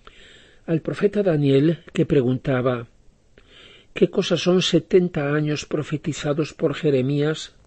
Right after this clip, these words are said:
para el regreso de la esclavitud en Babilonia?", la respuesta fue, "Muy sencillo, setenta años significan setenta semanas". Ah, caray,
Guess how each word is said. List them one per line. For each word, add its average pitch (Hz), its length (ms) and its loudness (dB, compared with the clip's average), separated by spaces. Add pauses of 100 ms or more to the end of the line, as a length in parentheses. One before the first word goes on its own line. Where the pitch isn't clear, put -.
(1000)
para 143 240 0
el 139 140 4
regreso 139 520 0
de 139 160 4
la 131 460 -2 (480)
esclavitud 143 760 -2
en 135 160 0
Babilonia?", 127 720 -2 (540)
la 156 140 2
respuesta 147 600 -2
fue, 160 320 0 (580)
"Muy 151 140 2
sencillo, 160 720 -2 (260)
setenta 185 640 0
años 147 540 -2
significan 180 760 2
setenta 180 540 0
semanas". 123 760 -2 (440)
Ah, 165 140 -4
caray, 120 400 -4